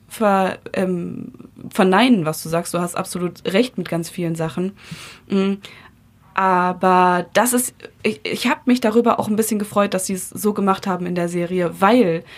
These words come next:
es im Buch eben genau so dargestellt wurde. Äh, Christiane F. war es im Buch auch anscheinend ein Anliegen, dass die, dass das Geile an Heroin dargestellt wird. Und ich erinnere mich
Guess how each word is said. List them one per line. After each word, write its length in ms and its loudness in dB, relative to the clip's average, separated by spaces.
es 160 -2
im 140 2
Buch 260 2
eben 220 0
genau 300 0
so 140 -4
dargestellt 540 -4
wurde. 300 -10
Äh, 200 6
Christiane 400 2
F. 180 -2
war 100 4
es 120 -4
im 80 -2
Buch 240 0
auch 120 -4
anscheinend 440 -2
ein 140 -4
Anliegen, 720 2
dass 260 0
die, 420 -2
dass 160 -8
das 220 -6
Geile 500 2
an 140 0
Heroin 720 -2
dargestellt 580 -2
wird. 260 -12
Und 160 0
ich 80 -4
erinnere 220 6
mich 260 2